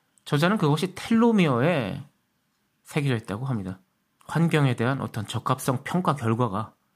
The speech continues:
텔로미어의 길이로 나타난다는 거죠. 텔로미어는 디엔에이 복제 과정에서 정보 손실을 막기 위한 이중 나선 끝에 부착하는 보호 장비입니다.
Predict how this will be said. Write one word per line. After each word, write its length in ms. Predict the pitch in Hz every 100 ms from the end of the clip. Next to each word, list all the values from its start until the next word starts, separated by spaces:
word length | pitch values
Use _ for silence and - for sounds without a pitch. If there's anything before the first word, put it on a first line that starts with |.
| _ -
텔로미어의 480 | 160 156 123 123 143
길이로 320 | - 110 139
나타난다는 420 | 117 113 101 98
거죠. 200 | 95 87 80 _ _ _ _ _ _ _ _ _ _ _ _ _ _ _ _ _
텔로미어는 640 | 202 214 202 165 196 110 -
디엔에이 300 | 151 175 156
복제 240 | 143 147
과정에서 520 | 135 123 107 95 90 - _ -
정보 280 | 123 131 143
손실을 480 | 143 175 175 180 120
막기 300 | 101 - 135
위한 180 | 156
이중 400 | 113 127 143 165
나선 340 | 135 110 135 120
끝에 500 | - 180 - 185 170
부착하는 680 | - - 143 143 160 147 -
보호 200 | 120 139
장비입니다. 480 | 98 104 98 82